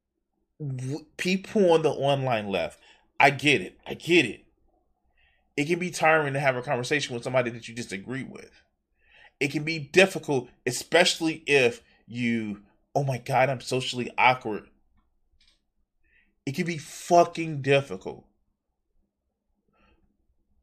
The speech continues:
But I, I'm, I'm going to welcome you to the world, the outside, and I'm not gonna say the digital world, I'm gonna say the physical world, 'cause I hate when,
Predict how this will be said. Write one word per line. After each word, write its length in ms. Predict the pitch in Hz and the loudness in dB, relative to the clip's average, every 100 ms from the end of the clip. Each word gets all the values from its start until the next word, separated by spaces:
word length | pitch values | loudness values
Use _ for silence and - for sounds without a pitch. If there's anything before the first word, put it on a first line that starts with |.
| _ _ _ _ _ _ _ _ _ 147 - _ _ _ _ _ - | _ _ _ _ _ _ _ _ _ -20 -20 _ _ _ _ _ 2
But 360 | 170 156 - _ _ _ - | 6 6 4 _ _ _ -2
I, 140 | - - | 0 0
I'm, 180 | 160 147 _ _ - | -2 -2 _ _ -6
I'm 200 | 147 - 135 | -6 -6 -4
going 240 | 147 160 | 0 0
to 180 | - 170 | -2 -4
welcome 600 | 139 127 135 165 185 156 | -4 0 4 4 4 -6
you 300 | 147 135 120 - _ _ _ - | -4 -4 -4 -10 _ _ _ -12
to 180 | - 156 | -8 -2
the 140 | 135 | -2
world, 1040 | 123 110 123 120 127 135 113 95 80 73 - - _ _ | -2 -8 -10 -2 2 4 4 2 -2 -6 -14 -20 _ _
the 140 | 110 - - | -2 0 6
outside, 600 | 139 139 - 139 127 120 - | 6 6 2 6 6 4 -2
and 100 | 127 | 0
I'm 60 | 185 | 2
not 80 | 214 | 4
gonna 120 | 202 | 4
say 140 | 190 | 2
the 140 | 151 131 | 0 -2
digital 380 | 135 127 117 | -4 -4 -4
world, 120 | 104 107 | -2 -4
I'm 60 | |
gonna 80 | 127 | -2
say 140 | 165 | 0
the 100 | 131 | 0
physical 480 | 117 - 113 101 104 | -2 -4 -4 -4 -4
world, 200 | 101 92 | -2 -2
'cause 160 | 98 98 | -4 -6
I 220 | - 107 | -4 -4
hate 220 | 113 110 | -4 -6
when, 240 | 101 95 | -10 -14